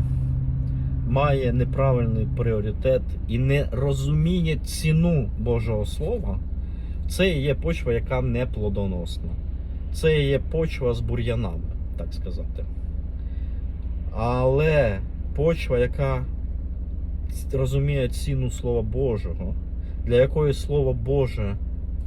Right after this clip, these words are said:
а, стоїть як вищий пріоритет, вища істина. І я, як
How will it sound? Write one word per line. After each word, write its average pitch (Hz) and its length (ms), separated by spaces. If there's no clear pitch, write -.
а, 110 420
стоїть 131 540
як 120 180
вищий 127 380
пріоритет, 120 680
вища 143 380
істина. 135 540
І 135 300
я, 147 460
як 127 120